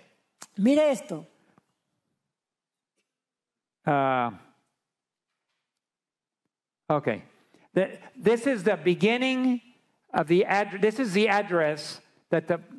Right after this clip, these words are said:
Speaker 2: Pope Francis had on March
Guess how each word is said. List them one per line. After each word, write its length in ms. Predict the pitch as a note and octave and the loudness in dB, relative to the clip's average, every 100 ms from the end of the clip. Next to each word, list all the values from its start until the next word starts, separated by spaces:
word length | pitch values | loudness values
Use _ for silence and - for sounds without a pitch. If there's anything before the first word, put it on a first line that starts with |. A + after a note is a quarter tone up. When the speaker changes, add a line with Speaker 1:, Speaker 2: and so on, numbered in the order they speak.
| - _ - | -20 _ -4
Speaker 2:
Pope 240 | G3+ G3+ | -2 -2
Francis 540 | F#3+ G3 F#3 - D3+ | -2 -2 -2 -4 -2
had 520 | C3+ F3+ D#3+ C#3 D3 C#3+ - - _ | 0 0 0 -2 -4 -6 -14 -20 _
on 240 | D3+ C#3+ C#3+ | -4 -2 0
March 560 | E3 G#3 A3 A3 - | 0 0 0 -6 -16